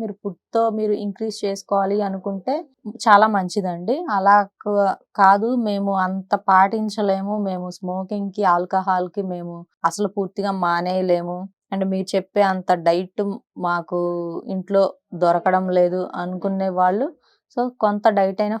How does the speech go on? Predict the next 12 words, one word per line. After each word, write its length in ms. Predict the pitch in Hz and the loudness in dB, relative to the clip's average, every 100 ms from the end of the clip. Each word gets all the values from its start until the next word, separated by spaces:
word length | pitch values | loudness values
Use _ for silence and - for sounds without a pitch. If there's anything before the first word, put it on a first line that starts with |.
| - | 0
ఫాలో 280 | 185 180 196 | 2 4 2
అవ్వడానికి 440 | 180 180 185 180 196 196 | 2 2 0 -2 -10 -4
ట్రై 140 | 175 175 | -2 -2
చేయండి. 400 | 190 170 165 170 254 - _ 214 | -2 -4 -6 -8 -10 -12 _ -2
Like 160 | 202 196 | 0 -2
that 140 | 202 202 | -4 -4
మనం 160 | 190 185 180 | -4 -2 -2
అవి 160 | 175 170 165 - - | -2 -6 -8 -4 -2
సప్లిమెంట్స్ 500 | 190 196 196 190 - | -2 -2 -4 -4 -2
రూపంలో 340 | 185 185 180 185 | -2 -2 -4 -2
కొంత 180 | 180 165 175 | -4 -4 -6
మనం 140 | 170 | -8